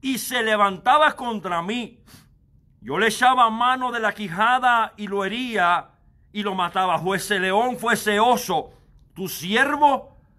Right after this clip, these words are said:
lo mataba. Y este filisteo incircunciso será como uno de ellos, porque ha provocado al ejército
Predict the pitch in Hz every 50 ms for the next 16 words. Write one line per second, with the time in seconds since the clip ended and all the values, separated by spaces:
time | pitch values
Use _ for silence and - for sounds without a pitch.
0 | _ _ _ - - - - 190 208 208 202 190 185 170 170 - 190 190 170 156
1 | 151 160 202 262 254 - - 285 240 240 - 226 196 202 190 - - - 220 240
2 | 254 254 254 240 - - 226 202 - - 196 190 - - - 233 240 220 - -
3 | 220 208 - - 190 180 196 214 233 - 226 226 214 208 202 208 226 226 226 226
4 | 202 202 196 202 220 233 220 220 175 165 143 - - - - _ _ - _ _
5 | _ _ _ _ _ 156 156 151 - 175 180 185 - 220 226 214 214 208 196 -
6 | 226 226 226 214 165 165 156 151 135 - - - - _ _ - _ _ _ _
7 | - 160 156 160 160 160 151 156 180 214 233 220 220 - 233 226 214 - 226 220
8 | 214 196 170 - -